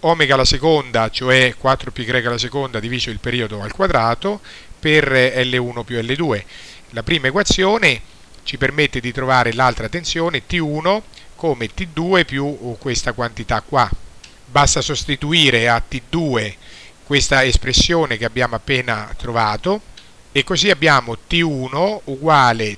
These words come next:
T due, che è questa, questa qui, più, eh, M uno omega quadrato L uno che è quest'altra.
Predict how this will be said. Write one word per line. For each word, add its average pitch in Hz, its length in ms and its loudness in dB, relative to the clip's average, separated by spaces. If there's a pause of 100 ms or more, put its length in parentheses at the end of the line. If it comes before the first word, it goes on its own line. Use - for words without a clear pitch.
T 131 220 -2
due, 147 420 2
che 131 140 -2
è 110 60 -6
questa, 131 600 -2 (460)
questa 107 240 -6
qui, 139 380 -4 (920)
più, 220 380 0 (100)
eh, 123 540 0 (200)
M 139 180 -2
uno 151 300 -2
omega 120 240 -2
quadrato 131 380 0
L 180 80 -2
uno 156 220 0
che 123 100 -2
è 117 40 -2
quest'altra. 110 640 -6